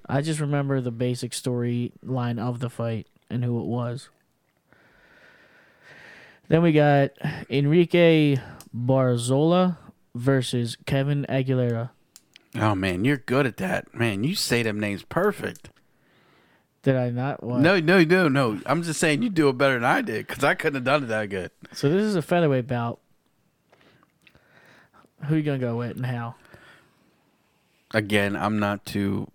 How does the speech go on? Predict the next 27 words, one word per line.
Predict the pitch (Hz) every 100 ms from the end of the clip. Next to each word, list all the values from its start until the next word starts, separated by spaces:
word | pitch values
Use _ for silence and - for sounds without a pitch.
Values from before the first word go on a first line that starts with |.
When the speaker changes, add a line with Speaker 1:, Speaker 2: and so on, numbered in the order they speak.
| _ -
Speaker 2:
keen | 110 104 98
on | 98 95
either | 104 104 101
one | - - 107
of | 117
these | 123 123
names, | 127 131 135 135 - - -
so | - 104 95 92
I | 104
kinda | - 107 101
like | 95 98
the | -
name | 98 98 92
Enrique, | 95 87 98 98 - 92 90 95 104 - -
and | 104
I'm | 98
gonna | 95 92
go | 95 101
with | 90
that. | 92 90 - - _ -
I'm | 214
gonna | 208
go | 110 101
Barloza, | 95 104 107 104 95 110 110 113 113 - - - -
uh, | - 98 101
decision. | - - 107 98 95 - _ _ _ _ _ _ - _ _ -
Speaker 1:
Okay, | 143 170 143 127 127